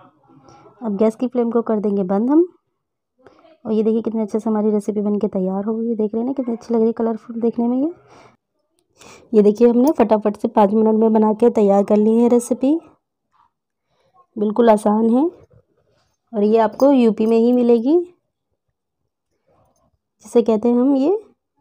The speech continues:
बड़हर के फूल, जो कि बहुत ही स्वादिष्ट लगते हैं। इसका थोड़ा बहुत taste जो गुल्लू नहीं होते, उसकी तरह लगते हैं।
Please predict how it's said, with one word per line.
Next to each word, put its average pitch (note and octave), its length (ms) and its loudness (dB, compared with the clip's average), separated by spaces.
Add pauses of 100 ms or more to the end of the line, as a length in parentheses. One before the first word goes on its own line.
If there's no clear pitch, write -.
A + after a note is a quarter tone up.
(960)
बड़हर G#3+ 340 0
के B3 120 2
फूल, A#3+ 440 0 (100)
जो G#3 140 0
कि A3+ 80 -4
बहुत G3+ 220 0
ही A3 60 -2
स्वादिष्ट A3 440 0
लगते A3 240 -4
हैं। C4+ 260 -4
इसका - 240 -12
थोड़ा G#3+ 200 0
बहुत G#3+ 280 -2
taste G#3+ 320 -2 (720)
जो G#3 100 -4
गुल्लू G#3+ 300 0
नहीं C4 160 -2
होते, B3 300 -4 (1300)
उसकी G#3 240 -6
तरह A#3 180 0
लगते A#3 320 -2
हैं। C4 200 -4